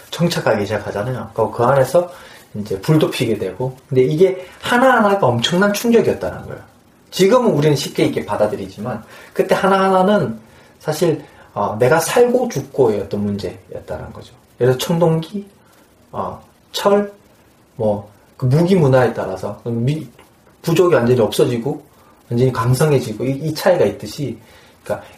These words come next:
예수가, 어, 어떤 존재였냐에 대한 고백의 발달이나 어떤 논쟁도 그냥 뭐, 거기서 그딴 걸 고민해? 이러는 게 아니고, <laughs> 예,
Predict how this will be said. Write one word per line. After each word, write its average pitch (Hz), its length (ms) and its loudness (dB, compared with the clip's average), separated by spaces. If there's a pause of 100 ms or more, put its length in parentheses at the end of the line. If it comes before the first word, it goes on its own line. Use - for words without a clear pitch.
예수가, 190 1080 4 (280)
어, - 280 -8 (180)
어떤 233 720 4
존재였냐에 117 880 0 (880)
대한 110 300 0
고백의 127 600 2
발달이나 113 840 -2
어떤 104 180 -4
논쟁도 110 760 -4 (340)
그냥 180 320 -2 (400)
뭐, 101 380 -4 (880)
거기서 233 240 2
그딴 214 300 2
걸 233 100 4
고민해? 127 420 0
이러는 175 340 4
게 208 80 4
아니고, 107 260 0
<laughs> - 800 -4
예, 107 160 -6